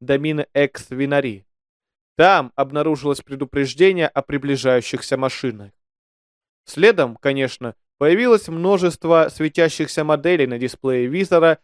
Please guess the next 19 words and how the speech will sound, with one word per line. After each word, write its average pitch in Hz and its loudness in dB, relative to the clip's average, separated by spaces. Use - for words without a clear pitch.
и 123 -8
то 190 4
же 208 6
самое 190 2
можно 165 0
было 165 2
мысленно 156 -4
увидеть 147 -2
в 120 -14
манифольде. 147 2
Но 131 -2
внутреннее 143 -2
интуитивное 139 -2
ощущение 160 -2
оказалось 147 0
более 139 2
естественным, 175 -4
более 143 4
правильным. 120 2